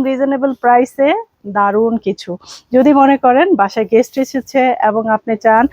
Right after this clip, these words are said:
একটা সুন্দর একটা দেশীয় শাড়ি গিফট করতে এবং তাকে খুশি করতে, আমি বলবো শাড়ির থেকে আর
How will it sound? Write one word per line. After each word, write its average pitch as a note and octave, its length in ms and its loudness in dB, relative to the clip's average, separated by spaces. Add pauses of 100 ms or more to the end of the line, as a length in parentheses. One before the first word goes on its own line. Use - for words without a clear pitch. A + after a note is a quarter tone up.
(340)
একটা C#4 220 2 (520)
সুন্দর C#4+ 360 -2 (120)
একটা C4+ 200 -2 (560)
দেশীয় C#4+ 380 -2 (120)
শাড়ি A#3+ 300 0
গিফট A3+ 260 -6
করতে G3+ 260 -2 (460)
এবং G3 120 0 (120)
তাকে G#3 160 0 (120)
খুশি C#4+ 320 2
করতে, G#3+ 240 -2 (280)
আমি A#3 140 0 (120)
বলবো A#3 220 2 (480)
শাড়ির E4 420 0
থেকে E4+ 180 -4 (160)
আর C4 80 0